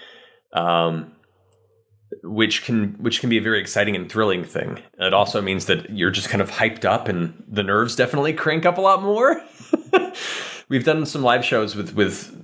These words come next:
some incredible audiences. I think we, we did a live show before the pandemic ended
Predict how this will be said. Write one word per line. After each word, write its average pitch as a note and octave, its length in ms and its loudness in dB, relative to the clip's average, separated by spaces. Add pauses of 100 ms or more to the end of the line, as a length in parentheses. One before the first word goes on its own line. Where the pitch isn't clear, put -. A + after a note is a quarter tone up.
(140)
some - 220 0
incredible B2 420 2
audiences. F#2 460 0
I F2+ 60 0
think A#2 240 2
we, B2 60 0
we G#2+ 200 -2
did A#2 140 0
a A#2 40 4
live G#2+ 240 2
show G2 220 0 (380)
before G#2+ 320 2
the F#2+ 40 2
pandemic F#2+ 560 0
ended F2 520 2